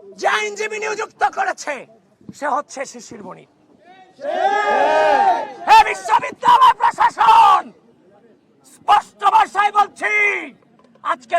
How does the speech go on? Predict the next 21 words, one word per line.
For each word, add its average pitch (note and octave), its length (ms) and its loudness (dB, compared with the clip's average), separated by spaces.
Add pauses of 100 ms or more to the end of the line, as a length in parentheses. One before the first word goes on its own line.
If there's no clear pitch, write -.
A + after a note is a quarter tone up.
(120)
থাকার E4+ 360 -2
কথা D#4+ 180 -4 (100)
ছিল E4+ 140 -10 (160)
কবরে, E4+ 400 4 (760)
আছি D#4 240 -6 (200)
এখানে। F#4+ 380 -4 (840)
আমার G4 240 2 (180)
রক্ত, - 300 -8 (840)
আমাদের A4 320 0 (140)
রক্ত, - 320 4 (800)
আমাদের - 320 2 (140)
কণ্ঠের G4 500 -2
উপর F#4+ 140 -2 (140)
দাঁড়িয়ে D#4 280 -4 (380)
তুমি D#4 140 -12 (100)
সেই C#4+ 140 -6 (100)
প্রশাসনে B3 680 -14
বসেছ। A3+ 300 -16 (600)
তোমাকে A#3 360 -10
তো C4 120 -10
কোনো C4 140 -14